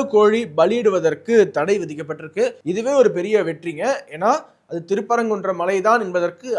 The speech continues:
ஆதாரபூர்வமாக நம்ம ஹிஸ்டாரிக்கலி எடுத்து பார்த்தோம்னா அவ்வளோ ஆதாரங்கள் கொடுக்கலாம். அங்க வந்து இதை வேற பேரை சொல்லி அழைக்கிறோம் என்று சொன்னதுலேருந்து, மலை மீது தான் நாங்க வந்து ஆடு கோழி பலியிடுவோம் என்று சொன்னதுலேருந்து இவ்வளோ பெரிய சர்ச்சைக்கு உயர்நீதிமன்றம் ஒரு முற்றுப்புள்ளி வச்சிருக்கு. So அந்த வகையில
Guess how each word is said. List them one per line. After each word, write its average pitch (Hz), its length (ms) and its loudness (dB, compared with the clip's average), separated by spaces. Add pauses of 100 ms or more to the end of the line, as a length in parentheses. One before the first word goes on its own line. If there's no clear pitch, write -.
(140)
ஆதாரபூர்வமாக 208 880 2
நம்ம 190 180 -4 (360)
ஹிஸ்டாரிக்கலி 226 460 0
எடுத்து 190 200 -4
பார்த்தோம்னா 156 360 -6
அவ்வளோ 170 280 -2
ஆதாரங்கள் 190 400 0
கொடுக்கலாம். 151 360 -4 (160)
அங்க 269 160 -4 (120)
வந்து 233 180 0 (120)
இதை 214 100 2 (100)
வேற 262 140 4 (120)
பேரை 247 240 4
சொல்லி 220 200 -2
அழைக்கிறோம் 202 500 -2
என்று 165 240 -6
சொன்னதுலேருந்து, 165 500 0 (140)
மலை 226 260 2
மீது 240 240 0
தான் 285 140 4
நாங்க 226 180 4
வந்து 220 220 2
ஆடு 214 240 6
கோழி 196 220 4
பலியிடுவோம் 196 420 0
என்று 160 180 -16
சொன்னதுலேருந்து 165 480 -6 (120)
இவ்வளோ 208 260 -4
பெரிய 180 200 -6
சர்ச்சைக்கு 196 480 -4 (260)
உயர்நீதிமன்றம் 277 760 2
ஒரு 220 140 4
முற்றுப்புள்ளி 185 460 -4
வச்சிருக்கு. 156 380 -6 (200)
So 170 120 -4
அந்த 262 200 -6
வகையில 254 340 4